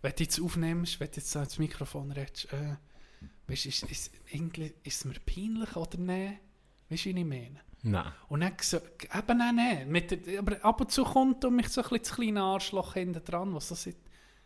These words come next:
Speaker 1: «Fuck, das will gar niemand hören.» Aber dann siehst du eben solches wie andere hören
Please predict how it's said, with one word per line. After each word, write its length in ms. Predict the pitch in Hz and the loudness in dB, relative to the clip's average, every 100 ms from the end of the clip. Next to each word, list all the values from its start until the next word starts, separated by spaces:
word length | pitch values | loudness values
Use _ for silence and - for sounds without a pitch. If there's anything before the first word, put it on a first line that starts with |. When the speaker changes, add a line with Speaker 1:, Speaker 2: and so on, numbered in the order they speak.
| _ _ - | _ _ -18
Speaker 1:
«Fuck, 360 | - - 151 - | -14 -10 -10 -8
das 180 | 165 156 | -6 -6
will 80 | - | -6
gar 180 | 160 165 | -6 -2
niemand 300 | 180 180 156 | 0 2 4
hören.» 240 | 165 208 | 6 6
Aber 140 | 170 151 | 4 2
dann 180 | 156 185 | 0 0
siehst 220 | - 135 | 0 -2
du 40 | 147 | -2
eben 140 | 151 | -2
solches 500 | - 165 - 196 - | -2 -2 -4 -10 -6
wie 100 | 143 | -6
andere 340 | 143 175 190 | -4 -6 -4
hören 180 | 180 143 | -4 -2